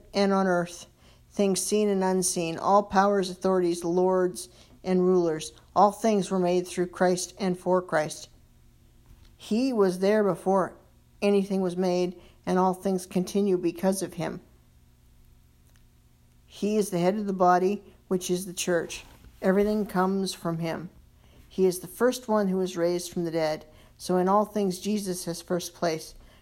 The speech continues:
God was pleased for all of himself to live in Christ. And through Christ, God has brought all things back to himself again,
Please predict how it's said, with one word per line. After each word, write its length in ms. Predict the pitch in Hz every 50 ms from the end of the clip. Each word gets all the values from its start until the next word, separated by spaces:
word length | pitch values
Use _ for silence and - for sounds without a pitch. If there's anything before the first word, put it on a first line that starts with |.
| - - _
God 260 | - 196 202 208 214
was 180 | 208 196 185 -
pleased 520 | - - - 220 208 185 175 165 165 -
for 360 | - - 185 175 160 160 - - - - - - _ _ - - - -
all 200 | 190 196 202 202
of 100 | 190 185
himself 460 | 170 165 170 - 175 170 160 165 -
to 100 | - 180
live 160 | 180 175 185
in 120 | 165 160
Christ. 500 | 185 - 175 165 156 156 - - - - - - - - - _ _
And 160 | 180 156 180
through 220 | - - 247 254 240
Christ, 540 | 247 - 208 202 196 190 185 - - - -
God 240 | 190 180 185 185
has 120 | 180 165 170
brought 360 | - - 196 180 175 165 170
all 120 | 180 196
things 320 | 190 190 - 202 196 190 -
back 320 | - 196 185 - - - -
to 80 | 196
himself 380 | 180 185 180 - 180 175 170 -
again, 400 | 170 175 180 170 156 156 156